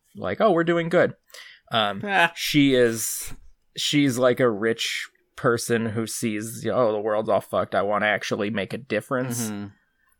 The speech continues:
Speaker 1: So she ends up getting murdered along with some other people, um, because she's trying to expose a drug company for testing T B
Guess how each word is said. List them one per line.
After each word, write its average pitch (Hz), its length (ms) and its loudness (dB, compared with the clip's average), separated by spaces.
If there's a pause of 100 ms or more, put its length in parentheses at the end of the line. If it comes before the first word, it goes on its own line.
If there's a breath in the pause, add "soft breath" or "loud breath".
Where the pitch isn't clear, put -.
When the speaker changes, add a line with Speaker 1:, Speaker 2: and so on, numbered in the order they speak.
(140)
Speaker 1:
So 104 640 0 (420)
she 151 340 4
ends 127 220 2
up 120 140 0
getting 107 280 2
murdered 92 480 -4 (160)
along 107 400 -2
with 101 220 -2
some 107 260 -4
other 104 180 2
people, 101 540 -4 (140)
um, 101 300 -4 (600 loud breath)
because 113 280 0
she's 110 560 -4
trying 120 320 2
to 110 80 2
expose 113 580 0
a 101 60 -2
drug 110 300 -2
company 110 540 -2 (160)
for 107 140 -4
testing 104 680 -4 (260)
T 123 240 0
B 113 420 -2